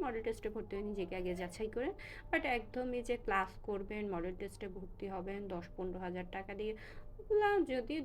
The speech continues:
একান্তই দরকার মনে করেন বা আপনি যদি একদমই কিছু বুঝেন না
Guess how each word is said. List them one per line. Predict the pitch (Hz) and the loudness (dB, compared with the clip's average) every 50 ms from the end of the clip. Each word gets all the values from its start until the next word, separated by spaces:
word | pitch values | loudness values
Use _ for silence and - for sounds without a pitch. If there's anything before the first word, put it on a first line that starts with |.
| - - | -4 -4
একান্তই | - 214 214 233 247 247 254 - 277 302 | -4 -4 -4 -4 -6 -6 -4 -2 -2 -2
দরকার | 269 247 233 220 226 220 - 240 233 233 | 0 0 -2 -2 -2 -4 -4 -6 -6 -6
মনে | 226 226 226 233 233 233 226 - | -6 -6 -6 -6 -6 -6 -6 -6
করেন | - 233 226 247 262 247 220 | -4 -4 -2 -2 -2 -4 -4
বা | 208 220 | -4 -4
আপনি | 208 208 - - 226 214 | -6 -6 -6 -8 -6 -4
যদি | 220 214 220 220 | -4 -2 -2 0
একদমই | 185 175 180 180 - 226 226 226 233 | -2 -2 -2 -4 -6 -4 -4 -4 -4
কিছু | 226 233 220 - - 220 | -6 -6 -8 -6 -8 -8
বুঝেন | 208 220 214 208 - 214 208 | -4 -4 -6 -6 -4 -4 -2
না | 190 185 180 180 | -2 0 -2 -2